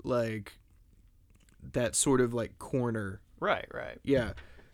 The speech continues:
Speaker 1: The, the A B C corridor,
Speaker 2: Mm-hmm.
Speaker 1: as they call it, for Atlanta, Birmingham, and Chattanooga, just for people that
Speaker 2: You
Speaker 1: aren't
Speaker 2: non-Southerners.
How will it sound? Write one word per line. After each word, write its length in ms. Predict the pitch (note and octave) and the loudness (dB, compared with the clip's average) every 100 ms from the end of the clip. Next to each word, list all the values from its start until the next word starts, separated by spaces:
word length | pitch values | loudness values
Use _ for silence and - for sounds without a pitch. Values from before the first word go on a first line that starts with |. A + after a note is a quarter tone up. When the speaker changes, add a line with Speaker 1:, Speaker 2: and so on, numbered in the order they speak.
| - | -14
Speaker 1:
The, 320 | A#2+ B2+ A#2+ A2+ | -2 2 2 0
the 140 | A2 A#2 | -4 2
A 120 | C#3 | 4
B 200 | D3+ C#3+ C3 | 6 4 4
C 320 | - C#3 C3+ | 4 6 4
corridor, 720 | - C3+ B2+ A#2 A2 G2 E2+ | 4 4 4 4 0 -4 -6
Speaker 2:
Mm-hmm. 380 | C3 A#2 A2+ A2 B2 | -6 -4 -4 -6 -6
Speaker 1:
as 180 | A#2+ | -6
they 120 | A#2+ A2+ | -4 -4
call 340 | - A#2 A2 | -4 -4 -4
it, 160 | G#2 - - - - - - - - - - - - - - - _ - | -6 -10 -18 -20 -20 -20 -20 -20 -20 -20 -20 -20 -20 -20 -20 -20 _ -14
for 300 | - G#2 G2+ | -6 -4 -4
Atlanta, 340 | G#2 G#2 F#2+ | -6 -8 -8
Birmingham, 440 | F#2 E2+ F2 A2 - | -8 -8 -8 -10 -12
and 60 | - | -12
Chattanooga, 640 | - - - - - - - | -12 -12 -12 -12 -14 -14 -16
just 260 | - - - | -14 -16 -14
for 360 | - G1+ - - - | -12 -10 -12 -16 -14
people 360 | - - A2+ G#2+ G#2+ | -8 -8 -6 -8 -10
that 100 | - | -6
Speaker 2:
You 60 | |
Speaker 1:
aren't 140 | A#2 A#2+ | -4 -2
Speaker 2:
non-Southerners. 1200 | A2+ G#2 G#2+ - A2 A2 A2+ A2 A2+ A#2+ - - | -4 -6 -10 -6 -4 -4 -6 -8 -8 -8 -8 -10